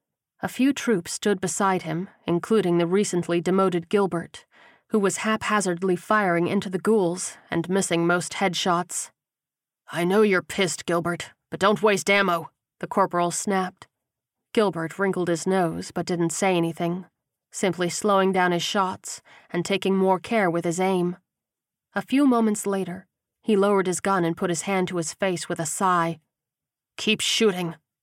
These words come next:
Herrera growled. Gilbert sighed even harder. "In a minute. That sucker punch you gave me is stinging." The corporal scoffed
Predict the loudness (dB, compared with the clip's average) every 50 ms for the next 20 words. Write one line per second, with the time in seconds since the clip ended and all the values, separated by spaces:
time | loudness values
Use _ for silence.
0 | _ _ _ -2 0 2 2 2 2 2 2 0 -2 -2 0 2 2 2 2 0
1 | -2 -4 -8 -14 _ _ _ _ _ _ _ _ _ _ _ _ _ _ _ -2
2 | 0 0 0 0 -2 -4 -4 -6 -6 -4 -2 0 0 0 0 0 -2 -2 -2 -2
3 | -2 0 2 2 2 2 2 0 -2 -4 -6 _ _ _ _ _ _ _ _ _
4 | _ _ _ _ _ -4 0 2 2 4 4 2 2 2 0 0 -4 -8 -12 -14
5 | _ -20 -20 -12 -6 -6 -6 -2 0 0 2 2 2 0 2 0 0 0 0 0
6 | 2 2 2 2 2 2 2 2 0 -2 -6 -4 0 2 4 4 4 2 0 -2
7 | -4 _ _ _ _ _ _ _ _ _ _ _ _ _ _ _ _ -6 -4 0
8 | 0 0 0 2 0 0 0 0 -2 -4 -4 -2 -2 -2 -2 -4 -6 -12 -18 -20